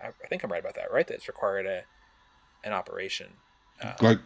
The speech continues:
Speaker 2: yeah, like, like, she's obvi-, obviously had many injuries over her career, but,
Speaker 1: Yeah.
Speaker 2: like, in this part of her career,
Speaker 1: Yeah.
Speaker 2: it's,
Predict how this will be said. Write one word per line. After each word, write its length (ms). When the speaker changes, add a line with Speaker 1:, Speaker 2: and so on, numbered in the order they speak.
Speaker 2:
yeah, 240
like, 200
like, 140
she's 240
obvi-, 220
obviously 320
had 180
many 200
injuries 380
over 200
her 100
career, 300
but, 280
Speaker 1:
Yeah. 100
Speaker 2:
like, 240
in 160
this 160
part 180
of 100
her 100
career, 440
Speaker 1:
Yeah. 160
Speaker 2:
it's, 300